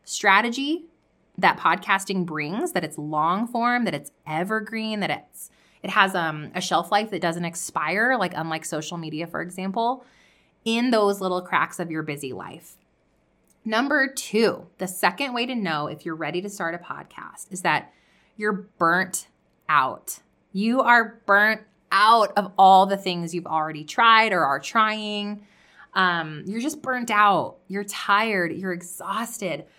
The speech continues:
I remember, you know, at the time, I was really trying to make blogging work, and I was using a lot of social media marketing. I was going live often. That's when lives were, like, super hot, all the rage.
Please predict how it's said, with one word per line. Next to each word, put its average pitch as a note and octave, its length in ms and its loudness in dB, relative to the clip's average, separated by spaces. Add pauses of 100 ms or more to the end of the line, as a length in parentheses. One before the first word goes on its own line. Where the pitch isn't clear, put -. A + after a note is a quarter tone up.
(320)
I G3 180 0
remember, E3+ 1080 0 (760)
you F#3 100 -4
know, D3+ 400 -2
at F3+ 120 -2
the F3+ 80 -2
time, F3+ 520 2
I F3 120 2
was E3+ 240 -4
really G3+ 260 -2
trying E3+ 260 -4
to E3 60 -10
make C#3+ 280 -12
blogging G#3 540 0
work, G3 300 0
and E3+ 100 -6
I E3 80 -6
was D#3+ 180 -10
using E3+ 280 -8
a D#3+ 40 -8
lot D#3+ 280 -2
of F#3 100 -6
social F3 360 -8
media D3+ 260 -8
marketing. G#3+ 420 -4
I F3+ 60 -4
was D#3 100 -8
going C3+ 280 -12
live G3+ 520 2
often. F3 540 -4
That's D3+ 180 -10
when D#3+ 140 -8
lives D#3 380 -10
were, E3 60 -16
like, - 200 -18
super F#3+ 360 -6
hot, D3+ 360 4
all F3 180 2
the G3+ 80 -2
rage. D#3 440 -4